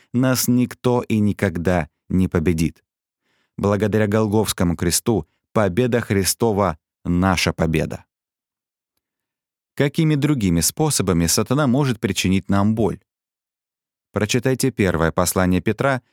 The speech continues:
пятая глава, с восьмого по одиннадцатый текст.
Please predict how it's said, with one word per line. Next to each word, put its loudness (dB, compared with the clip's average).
пятая 0
глава, 0
с -4
восьмого 0
по 0
одиннадцатый 0
текст. -6